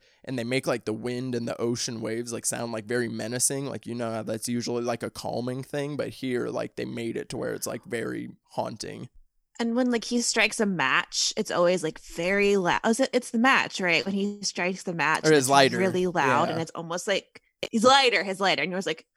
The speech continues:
Speaker 2: <gasps> like, it is startling, especially 'cause a lot of those shots are in the dark too. So it's, like, very quiet, especially, like, in the first house when he's at that house on the beach, like you said, with the waves in the background and it's silent. He clicks the lighter and all you hear are waves crashing down. It's just so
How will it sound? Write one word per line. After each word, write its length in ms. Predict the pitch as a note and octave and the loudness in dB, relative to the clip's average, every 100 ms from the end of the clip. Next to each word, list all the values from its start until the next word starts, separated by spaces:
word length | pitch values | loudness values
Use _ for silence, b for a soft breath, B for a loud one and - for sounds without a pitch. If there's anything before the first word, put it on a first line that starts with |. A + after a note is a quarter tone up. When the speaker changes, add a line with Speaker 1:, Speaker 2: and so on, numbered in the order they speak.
| E4+ | -10
Speaker 2:
<gasps> 200 | D#4 A#3 | -8 -6
like, 100 | G#3+ | 0
it 80 | G#3+ | 4
is 380 | A3+ A3 A3 - | 6 8 6 4
startling, 800 | - - G3 F#3+ D#3+ D#2+ C#2 - | -6 2 4 6 4 2 -2 -2
especially 360 | G#3+ A3 A3+ A#3+ | 2 4 4 4
'cause 140 | B3 | 4
a 40 | |
lot 160 | A3+ G#3 | 6 4
of 60 | F#3+ | 4
those 140 | F#3+ | 2
shots 300 | - F3+ F#3+ | 4 2 4
are 80 | F3 | 2
in 100 | F3+ | 2
the 80 | D#3+ | -2
dark 360 | E3+ D#3+ C3+ | 2 2 2
too. 280 | - G3+ F3 | -2 0 0
So 160 | E3+ E3 | 0 -2
it's, 120 | D#3 | -2
like, 120 | D#3+ | -4
very 400 | D#3 D3+ D#3+ E3 | -6 0 2 4
quiet, 540 | E3 - D#3+ D3 C#3 - | 2 2 4 4 4 2
especially, 320 | F3+ A#3 C#4 | 4 6 6
like, 160 | A3 G3+ | 4 4
in 60 | G#3 | 2
the 80 | |
first 400 | F#3+ - F#3 - - | 0 4 4 2 -6
house 460 | F#3+ E3+ D#3+ F3 F3 | -6 2 2 2 -2
when 80 | |
he's 200 | F3 E3 - - | -4 -6 -8 0
at 180 | D3+ - | 0 0
that 260 | C#3 C3+ - | -2 -2 -4
house 320 | - E3+ E3+ | -6 -4 -4
on 100 | D#3 | -6
the 100 | C#3 | -8
beach, 380 | C#3 D#3+ D#3+ - - B B - | -10 -8 -8 -10 -14 B B -2
like 140 | F#3 | 0
you 80 | F#3 | 0
said, 160 | - - | 0 -2
with 120 | E3 | -2
the 60 | D#3 | -4
waves 500 | D#3 G#3 G#3+ F3+ F3 | 4 8 8 6 2
in 40 | |
the 60 | E3 | -6
background 200 | D#3+ C#3 | -4 -4
and 80 | C#3 | -4
it's 160 | - - | -8 -12
silent. 440 | - D3 D3 C3+ | -2 0 0 0
He 100 | C#3+ | -4
clicks 320 | - F#3+ E3 | -4 -4 -4
the 100 | - | -2
lighter 320 | D#3 C#3+ C#3+ C3+ | 0 2 2 -2
and 100 | C3+ | -2
all 180 | D3 | -4
you 160 | D3+ C#3+ | -4 -6
hear 260 | D3+ - C#3 | -10 -8 -6
are 160 | C3+ D3 | -4 -4
waves 440 | D3 C3 C#3 F3 | -2 0 0 -2
crashing 440 | - - - B2 - | -6 -6 -6 -10 -6
down. 320 | B2+ - G2+ | -6 -4 -4
It's 220 | E3+ - | -4 0
just 300 | G3 - - | 0 0 -2
so 360 | G3 A3 C#4+ | 6 8 6